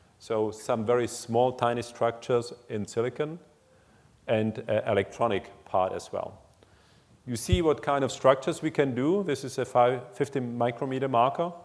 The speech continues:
We can produce in silicon very precise, but, uh, also very tiny structures which can be moved. We can do bridges, we can do membranes, we can do oscillators, and with those we can build all different kind of sensors.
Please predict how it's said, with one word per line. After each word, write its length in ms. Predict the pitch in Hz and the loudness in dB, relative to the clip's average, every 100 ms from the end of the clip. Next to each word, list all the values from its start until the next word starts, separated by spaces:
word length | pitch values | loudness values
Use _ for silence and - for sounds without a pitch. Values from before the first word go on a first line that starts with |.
| - _ _ _ _ _ | -20 _ _ _ _ _
We 100 | 120 | -10
can 200 | 123 131 | -6 -6
produce 640 | 123 123 110 127 147 151 | 0 0 2 2 2 0
in 180 | - 117 | -6 -8
silicon 720 | 110 135 131 131 135 127 127 110 | -4 -2 -2 -4 -6 -6 -4 2
very 260 | 123 135 | 4 2
precise, 720 | 131 127 120 120 110 113 120 | -2 -4 -2 0 2 0 -2
but, 240 | - 104 - - 113 | -6 -6 -6 -8 -2
uh, 60 | |
also 640 | 107 107 107 113 113 110 104 | 0 0 0 -2 -4 -6 -2
very 240 | 117 117 | -2 -2
tiny 320 | 113 110 117 | -2 -2 -2
structures 640 | 123 - 110 - 120 110 - - _ - - _ 113 | -8 -2 -2 0 -2 -2 -8 -20 _ -20 -20 _ -8
which 200 | 110 - | -8 -4
can 200 | 117 104 | -4 -2
be 140 | 104 | -2
moved. 440 | 110 143 160 - - _ _ _ _ _ | 0 0 0 -10 -20 _ _ _ _ _
We 140 | 117 113 | -6 0
can 220 | 131 113 | 0 2
do 120 | 110 | 0
bridges, 560 | 98 123 123 135 131 - | 2 2 2 2 0 -2
we 120 | 107 | -8
can 220 | - 110 | -4 -6
do 140 | 104 101 | -4 -2
membranes, 720 | 107 113 127 123 123 123 - | -2 2 2 2 0 -8 -10
we 100 | 107 | -10
can 220 | 110 107 | -8 -6
do 140 | 101 107 | -6 -4
oscillators, 760 | 113 - 120 113 113 113 - - - _ _ 113 | -6 -2 2 4 4 2 -2 -16 -20 _ _ -6
and 160 | 104 | -4
with 160 | 107 104 | -2 2
those 360 | 98 107 107 104 | 4 2 0 -6
we 120 | 104 | -4
can 260 | - 101 | -2 -2
build 460 | 90 104 98 101 - | 0 0 0 -4 -12
all 280 | - 101 104 | -8 -8 -6
different 400 | 98 - 101 98 | -10 -10 -12 -8
kind 220 | 98 92 | -8 -6
of 120 | 98 - | -8 -8
sensors. 460 | 101 90 95 - | -10 -8 -14 -18